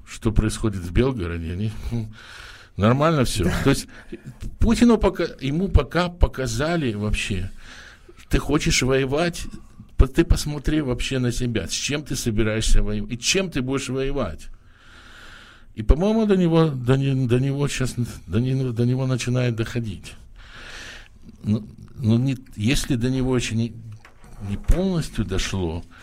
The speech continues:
Speaker 1: то уже дошло до его окружения. Как мы это видим, мы это видим, что идёт, м, эм, сейчас идёт противостояние, м, вот,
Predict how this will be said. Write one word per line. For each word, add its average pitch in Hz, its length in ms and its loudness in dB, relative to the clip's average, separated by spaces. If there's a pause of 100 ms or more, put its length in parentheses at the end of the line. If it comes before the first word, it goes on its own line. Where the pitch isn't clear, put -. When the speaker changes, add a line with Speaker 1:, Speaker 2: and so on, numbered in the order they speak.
(420)
Speaker 1:
то 120 80 4
уже 143 400 0
дошло 135 600 4
до 127 160 2
его 123 320 4
окружения. 120 760 2 (1500)
Как 107 180 -2
мы 127 120 0
это 123 380 -4 (120)
видим, 113 500 -2
мы 101 200 0
это 107 180 -2
видим, 104 420 0
что - 260 0
идёт, 139 380 0 (460)
м, 104 180 -4 (320)
эм, 92 360 -2 (960)
сейчас - 420 0
идёт 165 220 2
противостояние, 131 960 0
м, 110 340 0 (840)
вот, 104 260 -2